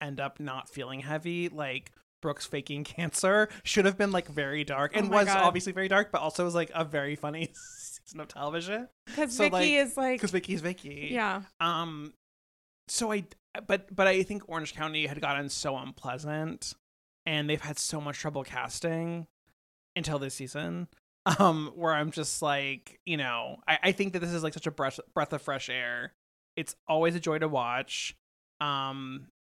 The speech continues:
Speaker 1: I don't strongly dislike any of them, which always feels
Speaker 2: Same.
Speaker 1: like, always feels huge for me. Um, I would love for Shannon to have a good season. So every season I say that because
Speaker 2: I know, but this
Speaker 1: it hasn't
Speaker 2: is a
Speaker 1: happened yet.
Speaker 2: But
Speaker 1: <laughs>
Speaker 2: honestly, Shannon having, like, a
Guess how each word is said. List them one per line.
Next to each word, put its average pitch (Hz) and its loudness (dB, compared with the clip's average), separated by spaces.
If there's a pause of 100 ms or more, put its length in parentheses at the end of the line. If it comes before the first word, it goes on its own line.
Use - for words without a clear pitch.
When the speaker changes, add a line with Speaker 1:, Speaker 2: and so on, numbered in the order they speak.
Speaker 1:
I 151 -6
don't 160 -2 (160)
strongly 151 -2
dislike 156 -4
any 135 -6
of 147 -10
them, 143 -8
which 151 -4
always 151 -2
feels 151 -2
Speaker 2:
Same. 240 0
Speaker 1:
like, - -8
always 196 4
feels 190 2
huge 151 -6
for 151 -6
me. 143 -8 (420)
Um, 139 -2 (460)
I 175 4
would 175 2
love 151 0
for - -8
Shannon 143 -4
to 143 -8
have 143 -6
a 147 -10
good 147 -8
season. 151 -10 (580)
So 175 -8
every 160 -4
season 151 -6
I 139 -4
say 147 -10
that - -8
because 220 -4
Speaker 2:
I - -4
know, 214 -2
but 214 -8
this 254 -12
Speaker 1:
it - -6
hasn't 165 2
Speaker 2:
is - 6
a - 12
Speaker 1:
happened 240 8
yet. 151 0 (100)
Speaker 2:
But 330 2
Speaker 1:
<laughs> - -
Speaker 2:
honestly, 339 4
Shannon 330 -2
having, 311 -2
like, 285 -2
a 247 2